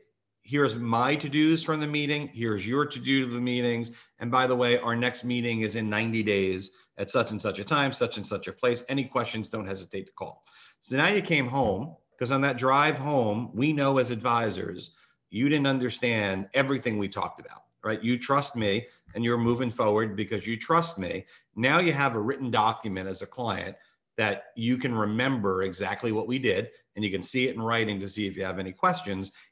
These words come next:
And you know you're coming back in in ninety days to meet us again.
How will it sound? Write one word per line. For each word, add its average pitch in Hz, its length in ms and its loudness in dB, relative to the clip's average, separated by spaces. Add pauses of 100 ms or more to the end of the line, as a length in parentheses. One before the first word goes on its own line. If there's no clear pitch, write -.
(140)
And 226 180 2
you 220 140 2
know 147 180 4
you're 123 160 2
coming 127 300 0
back 113 240 0
in 117 140 0
in 107 100 -2
ninety 107 300 0
days 101 280 -2
to 101 80 -8
meet 98 220 -4
us 92 160 -10
again. 64 240 -14